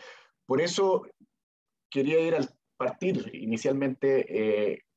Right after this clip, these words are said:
preguntándoles a, a los tres, eh, respecto a la, a la presentación de Daniel, si quieren complementar, y quiero darles cinco minutos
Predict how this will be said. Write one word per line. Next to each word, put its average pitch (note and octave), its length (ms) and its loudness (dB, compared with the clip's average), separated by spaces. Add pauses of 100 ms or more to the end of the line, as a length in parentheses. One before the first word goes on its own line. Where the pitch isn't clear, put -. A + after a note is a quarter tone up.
(120)
preguntándoles C#3 920 0 (160)
a, A2 160 -2
a A2 240 -2
los G#2+ 200 -2
tres, B2+ 380 0 (160)
eh, - 520 -12 (840)
respecto G#2 460 -6
a G#2 40 0
la, G2+ 220 0
a F#2+ 220 -4
la F#2 120 -2
presentación F#2+ 520 -6
de G2+ 80 0
Daniel, C#3+ 320 0
si A2+ 120 -10
quieren A#2 200 -2
complementar, F#2+ 480 -4 (680)
y A#2 140 -14
quiero B2+ 160 0
darles C3 240 2 (480)
cinco E3+ 840 0
minutos D3+ 540 0